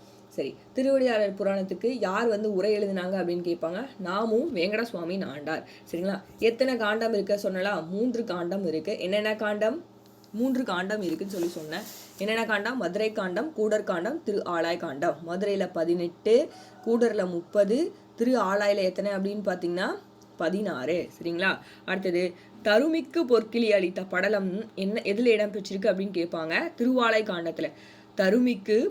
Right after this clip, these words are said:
பொற்கிளி அளித்த படலம் எதுல இடம் பெற்றிருக்குன்னு?" கேட்பாங்க. திருவாலை காண்டத்துல இடம் பெற்றிருக்கு. சரிங்களா? இறைவன் தருமிக்கு அருளிய பாடல் எத்தனை அப்படின்னா, குறுந்தொகையில வந்து ரெண்டு.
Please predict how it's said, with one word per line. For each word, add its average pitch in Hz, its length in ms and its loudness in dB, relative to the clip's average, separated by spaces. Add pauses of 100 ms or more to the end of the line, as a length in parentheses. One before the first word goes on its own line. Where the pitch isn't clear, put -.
பொற்கிளி 247 440 4
அளித்த 208 300 0
படலம் 196 480 0
எதுல 240 220 2
இடம் 226 260 6
பெற்றிருக்குன்னு?" 220 500 -2
கேட்பாங்க. 196 440 -2 (420)
திருவாலை 247 480 4
காண்டத்துல 180 360 -4
இடம் 190 240 2
பெற்றிருக்கு. 156 440 -10
சரிங்களா? 175 360 -6 (320)
இறைவன் 254 460 4
தருமிக்கு 233 520 -2
அருளிய 214 400 2
பாடல் 190 360 -2
எத்தனை 208 360 0
அப்படின்னா, 180 440 0 (100)
குறுந்தொகையில 233 500 0
வந்து 165 240 -4
ரெண்டு. 170 360 -2